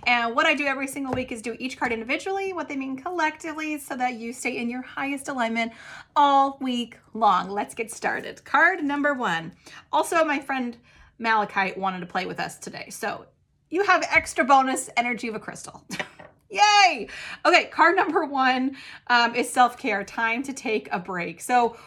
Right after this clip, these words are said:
what it feels like, what's happening is, you know, the energy that has been shifting since the end of last year, it's starting to push you into new actions this year, and now you're like,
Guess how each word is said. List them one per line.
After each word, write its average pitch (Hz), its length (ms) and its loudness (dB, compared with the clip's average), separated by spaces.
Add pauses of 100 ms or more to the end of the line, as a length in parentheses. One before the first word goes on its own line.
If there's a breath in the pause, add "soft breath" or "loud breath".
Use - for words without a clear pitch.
(120 loud breath)
what 302 200 6
it 427 80 0
feels 311 260 2
like, 277 180 -2
what's 240 140 -6
happening 202 640 -2
is, 196 220 -2 (260 loud breath)
you 214 80 -4
know, 196 160 0
the 196 240 -4
energy 320 360 2
that 262 160 4
has 240 200 0
been 240 160 -4
shifting 226 500 -4
since 214 280 -6
the 196 120 -8
end 185 200 -6
of 175 80 -12
last 247 400 2
year, 240 260 0 (240 loud breath)
it's - 140 -12
starting 220 180 2
to 190 60 -6
push 359 400 2
you 320 80 2
into 302 260 0
new 285 320 0
actions 269 540 2
this 285 240 -6
year, 294 240 0 (260 loud breath)
and 254 80 -2
now 262 140 6
you're 262 180 2
like, 247 340 2